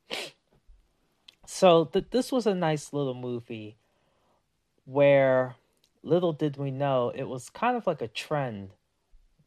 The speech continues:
where Sony,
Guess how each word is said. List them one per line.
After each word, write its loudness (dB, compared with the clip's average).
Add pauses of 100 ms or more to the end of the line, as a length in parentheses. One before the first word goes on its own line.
where -4 (440)
Sony, -6